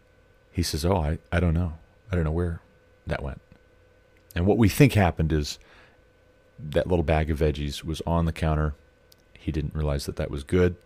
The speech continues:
and was in too much of a hurry to finish up his chore and move on with what he wanted to do or what he had been doing before.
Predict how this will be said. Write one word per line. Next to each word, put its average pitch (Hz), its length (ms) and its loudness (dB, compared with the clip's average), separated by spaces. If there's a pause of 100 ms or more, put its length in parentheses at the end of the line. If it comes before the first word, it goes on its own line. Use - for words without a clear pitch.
(840)
and 76 160 -2
was 69 140 -4
in 69 200 -4 (800)
too - 120 -6
much 76 160 -2
of 73 60 -8
a 76 40 -4
hurry 85 400 0 (680)
to 65 320 -4
finish 73 300 -4
up 76 100 -2
his 71 100 -8
chore 73 320 -2
and 67 120 -6 (220)
move 71 120 -6
on 67 240 -6
with - 260 -12 (480)
what 76 120 -6
he 76 80 -4
wanted 69 220 -6
to 67 60 -16
do 87 220 2
or 80 40 0
what 69 160 -6
he 65 100 -4
had 71 180 -2
been 76 120 -4
doing 71 220 -4
before. 73 320 -4